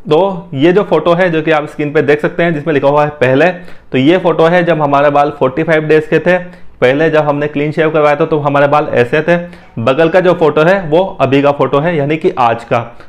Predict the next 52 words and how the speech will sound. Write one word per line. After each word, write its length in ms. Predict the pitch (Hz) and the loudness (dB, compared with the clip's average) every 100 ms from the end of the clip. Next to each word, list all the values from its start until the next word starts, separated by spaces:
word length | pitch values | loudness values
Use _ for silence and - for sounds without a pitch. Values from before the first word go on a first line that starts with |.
| - | -6
आज 220 | - 139 | -2 -2
फिफ्टी 340 | - - 139 151 | -2 -4 -2 -2
सिक्स 260 | - 165 | -2 -2
days 200 | 147 147 | 2 0
हमें 160 | 147 147 | 0 -4
हो 180 | 135 139 | -2 -2
चुके 240 | 165 160 | -2 -2
हैं 260 | 165 190 - - - | -2 -2 -6 -20 -6
और 140 | - 143 | -2 0
आप 160 | 147 | 0
देख 240 | 135 147 160 | 0 -2 0
सकते 240 | 165 - | -2 0
हैं 140 | 165 175 | -2 0
कि 60 | |
हमारा 300 | 175 151 151 | 0 2 2
जो 160 | 156 165 | 2 2
ये 220 | 160 139 | 0 0
area 320 | 131 123 143 | 2 4 4
है, 280 | 175 185 - - | 2 -2 -4 -4
वो 80 | 135 | -2
धीरे 260 | 131 143 | 2 2
धीरे 180 | 147 180 | 2 0
cover 320 | 180 123 139 | 0 0 0
हो 220 | 147 139 | 0 0
रहा 160 | 123 120 | 2 0
है। 200 | 113 120 - | -2 -6 -4
ठीक 140 | 180 | -4
है, 120 | 202 - - - - 123 | -4 -14 -20 -20 -8 0
दोनों 180 | 139 | 0
photo 240 | 160 147 147 | 2 0 0
में 260 | 190 175 | -2 -4
बिल्कुल 200 | 135 143 | -6 -4
clear 300 | 151 131 151 | 0 2 2
है। 240 | 170 190 - - - - 131 | 2 -2 -6 -20 -20 -6 -4
अब 300 | 120 117 - | -2 -6 -8
अभी 240 | - 131 156 | -2 2 2
की 100 | 180 | 2
performance 340 | 180 156 175 | 2 0 0
आप 160 | 165 156 | 0 0
देख 200 | 151 151 | 0 0
लीजिए 220 | 156 190 | 0 0
कि, 320 | 190 185 - 135 | -2 -8 -4 0
अ, 140 | 139 | 2
जो 140 | 135 | 2
आज 280 | 165 139 131 | 2 2 0
का 100 | - | 0
update 420 | 127 127 131 165 | 0 0 0 0
है 60 | 175 | 0
फिफ्टी 300 | 175 165 170 | -2 -2 -2
सिक्स 220 | 170 165 | -2 -2
days 220 | 156 147 | 0 0
का, 120 | 160 | 0